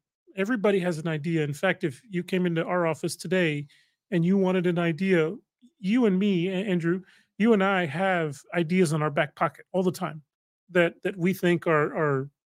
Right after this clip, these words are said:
reasonable options for people to consider.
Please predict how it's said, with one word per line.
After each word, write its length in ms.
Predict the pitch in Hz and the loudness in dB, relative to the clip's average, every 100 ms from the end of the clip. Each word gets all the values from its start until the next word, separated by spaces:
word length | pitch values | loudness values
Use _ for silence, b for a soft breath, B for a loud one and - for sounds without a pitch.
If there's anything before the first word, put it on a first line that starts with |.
| _ 220 | _ -4
reasonable 760 | 170 185 190 185 170 170 165 - _ _ _ _ 180 | 0 2 2 0 2 0 0 -6 _ _ _ _ 0
options 460 | 170 - 160 - | 0 -2 -4 -6
for 180 | - 165 | -6 -6
people 260 | 147 170 165 | -4 -4 -4
to 60 | |
consider. 560 | 147 143 - 160 131 | -4 -8 -6 -6 -8